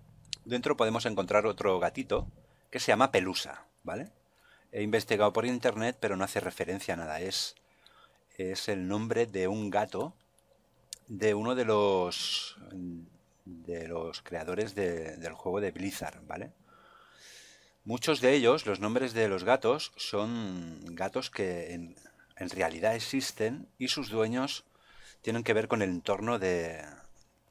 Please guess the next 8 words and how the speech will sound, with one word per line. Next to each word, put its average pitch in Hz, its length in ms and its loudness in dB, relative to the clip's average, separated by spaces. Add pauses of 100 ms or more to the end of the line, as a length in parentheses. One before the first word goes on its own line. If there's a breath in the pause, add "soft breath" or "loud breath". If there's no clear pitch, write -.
(240)
de 85 340 -6
Blizzard, 90 540 -2 (180)
¿vale? 110 320 -6 (1600)
Más 135 180 2
gatos 151 280 6
aquí 135 200 2
en 123 120 2
Dalaran. 85 480 4